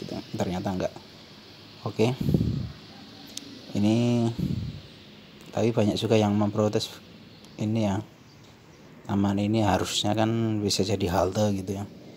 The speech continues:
Tapi malah dibuat seperti ini, seperti monumen gitu. Monumen-monumen apa,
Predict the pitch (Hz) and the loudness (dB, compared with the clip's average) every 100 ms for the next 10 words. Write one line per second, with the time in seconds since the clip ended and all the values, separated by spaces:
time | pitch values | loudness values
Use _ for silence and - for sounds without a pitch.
0 | - - - - 104 104 95 - - 90 | -18 -18 -16 -2 2 2 2 0 -2 -4
1 | - - - - 95 87 101 101 98 - | -6 -8 -8 -4 -4 -2 -4 -4 -4 -4
2 | 101 101 101 101 98 98 98 98 98 95 | -4 0 0 2 2 2 0 -2 -4 -6
3 | - - - - - - - - - - | -8 -10 -12 -14 -16 -16 -18 -18 -18 -16
4 | - - - 104 101 101 101 101 101 104 | -16 -16 -8 -2 0 2 2 2 2 2
5 | 104 101 - - - - - - - - | 2 0 -4 -10 -16 -16 -18 -18 -18 -18
6 | - - - - - 101 104 107 123 | -18 -18 -16 -14 -6 -6 -2 0 2